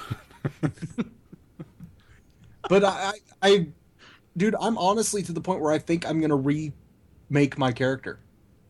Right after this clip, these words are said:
Speaker 1: Okay.
Speaker 2: Which is gonna be difficult because I think I've got, like, multiple legendaries of two-handed weapon skill.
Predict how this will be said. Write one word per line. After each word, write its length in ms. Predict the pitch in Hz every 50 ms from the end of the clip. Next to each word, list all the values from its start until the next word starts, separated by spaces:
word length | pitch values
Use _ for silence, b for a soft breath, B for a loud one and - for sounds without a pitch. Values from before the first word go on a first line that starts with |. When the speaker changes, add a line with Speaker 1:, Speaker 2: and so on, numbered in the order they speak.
| _ _ _ _ - - _ _ _ _ - _ - -
Speaker 1:
Okay. 400 | 107 98 107 147 - 82 101 120 - _ _ _ _ _ _ _ _ _ _ _ _ _ -
Speaker 2:
Which 320 | 151 151 147 123 - -
is 500 | 156 151 147 147 147 143 139 131 123 117
gonna 220 | - 160 160 165
be 100 | 147 151
difficult 460 | 147 135 156 151 - 147 - 113 110 -
because 260 | - - 139 127 120
I 200 | 139 147 165 170
think 300 | 170 - 175 170 160 -
I've 480 | - 143 147 151 151 139 123 - - - _ _ _ _ _ _ _ _ _ _ _ _ -
got, 280 | 139 147 151 143 - -
like, 160 | 131 127 113 113
multiple 520 | 120 123 127 143 135 - 120 - 131 117
legendaries 680 | 110 117 117 120 117 127 123 117 110 104 104 104 104 98
of 140 | 104 92 -
two-handed 420 | - 120 107 101 104 101 104 101
weapon 400 | 104 101 101 98 101 101 101 98
skill. 380 | 95 - - 101 95 - -